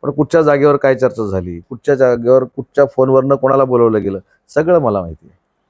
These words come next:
पण माझा जनतेवर विश्वास होता, मतदारांवर विश्वास होता आणि काही लोक माझ्याच तालमीत शिकून तिकडे गेलेले असल्यामुळं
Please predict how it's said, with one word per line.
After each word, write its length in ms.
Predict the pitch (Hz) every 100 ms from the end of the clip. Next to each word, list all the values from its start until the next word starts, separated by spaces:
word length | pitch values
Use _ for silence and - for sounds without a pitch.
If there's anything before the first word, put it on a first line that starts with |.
| _ _
पण 80 | 143
माझा 240 | 143 131 143
जनतेवर 440 | 127 113 143 143
विश्वास 340 | 135 - 127
होता, 280 | 117 107 131 - _ _ _ 104
मतदारांवर 600 | 107 127 135 139 139 131
विश्वास 340 | 113 123 113
होता 300 | 107 123 135 _ _ _ -
आणि 140 | 120 135
काही 320 | 120 127 147
लोक 200 | 135 143
माझ्याच 400 | 139 110 139 135
तालमीत 280 | 131 123 135
शिकून 300 | - 131 139
तिकडे 240 | 131 131 131
गेलेले 280 | 123 127 123
असल्यामुळं 520 | 104 123 117 95